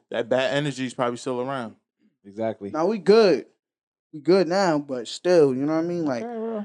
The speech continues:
Speaker 3: I just want people, like, for the sake of, you know, you just don't know, bro. You just really don't know. And it's the holiday season. Everybody wanna make it home to their family. Last thing,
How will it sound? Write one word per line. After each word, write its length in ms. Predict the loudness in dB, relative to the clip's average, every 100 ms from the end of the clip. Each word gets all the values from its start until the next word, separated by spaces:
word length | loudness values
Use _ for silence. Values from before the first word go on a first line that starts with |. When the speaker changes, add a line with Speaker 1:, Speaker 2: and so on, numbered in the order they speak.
| -2
Speaker 3:
I 140 | -2
just 180 | 0 0
want 220 | 0 0
people, 440 | -2 2 4 4 2
like, 200 | 0 0
for 140 | 0 -4
the 80 | -2
sake 280 | 0 0 4
of, 320 | 2 2 -6
you 120 | -6
know, 260 | -2 -2 -4
you 100 | -8 -2
just 220 | -2 2
don't 260 | 2 2 2
know, 200 | 2 0
bro. 380 | -4 -6 -8 _ _ _ _ _ _ -14
You 80 |
just 240 | -4 -4 0
really 240 | 2 2
don't 240 | 2 -4 -2
know. 320 | -4 -6 -14 _ _ _
And 80 | -6
it's 100 | -4
the 80 | -2
holiday 440 | 0 -2 -2 -4
season. 420 | -4 -6 -8 -10 -4
Everybody 380 | -4 0 0 0
wanna 180 | -2 -4
make 200 | -6 -8
it 40 |
home 180 | -8 -6
to 80 | -8
their 140 | -10
family. 440 | -10 -10 -10 -14 -20 _ _ _ _ _ -4
Last 280 | -2 0 0
thing, 180 | 0